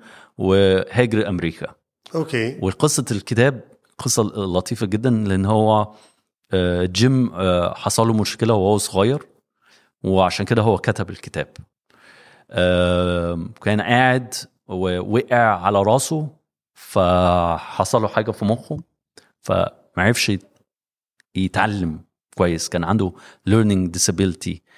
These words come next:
Speaker 1: فترة طويلة. كان دي مشكلة عنده في حياته، إن هو مش عارف يتعلم، مش عارف، م-، الكلا-، الكلام ما كانش
Speaker 2: كان عنده صعوبة في التعلم.
Speaker 1: آه. ف-،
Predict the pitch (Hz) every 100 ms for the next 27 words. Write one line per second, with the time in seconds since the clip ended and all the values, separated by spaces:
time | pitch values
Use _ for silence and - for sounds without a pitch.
0 | _ _ _ - 104 95 - 90 90 85
1 | 80 - _ _ - 98 110 131 113 -
2 | 127 98 113 104 - - 104 113 - -
3 | _ - - 92 113 104 - 98 113 113
4 | - - _ _ _ _ _ _ 92 -
5 | 107 110 98 - 110 104 95 90 92 -
6 | - 104 110 - - 98 113 123 120 -
7 | 98 92 110 117 120 - - - - 147
8 | 143 165 - 175 151 123 113 110 87 -
9 | - 95 82 - _ _ _ _ _ _
10 | _ -